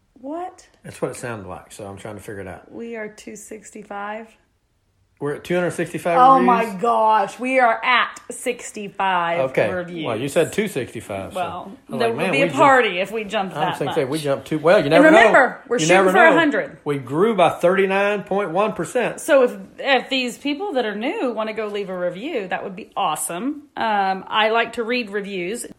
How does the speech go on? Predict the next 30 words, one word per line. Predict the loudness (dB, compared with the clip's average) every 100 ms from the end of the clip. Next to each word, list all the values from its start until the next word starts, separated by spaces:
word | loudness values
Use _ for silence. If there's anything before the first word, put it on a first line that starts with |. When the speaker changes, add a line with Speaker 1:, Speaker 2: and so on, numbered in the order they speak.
| -10
Speaker 1:
Jake | 0 2 2 0 -16 _ _ _ _
from | -2 -2 -2
N | 0 0
C, | 0 -2 -2
he | -4 -2
says, | 0 -2
"Really | 0 2 2
entertaining. | 2 0 0 -4 -2 -4 -6 -8 -20 -20 -20 _ _
Found | _ 6 8 8 6
out | 6 6 6
about | 4 4
this | 0
podcast | 4 4 6 4 2 2
when | -4 -2
Wayne | -2 -2
was | -2
on | 0 -2
Wing | 0 2
Nation. | 2 0 -4 -4 -4 -8 -18
Glad | 4 6 8
I |
stumbled | 4 2 0 2
on | 2 2
it | 0 -4
because | -6 -4 -4
it | -6
has | -8 -8
been | -6 -6
fun | -2 -2 -2
listening | -4 -6 -6 -8 -10 -12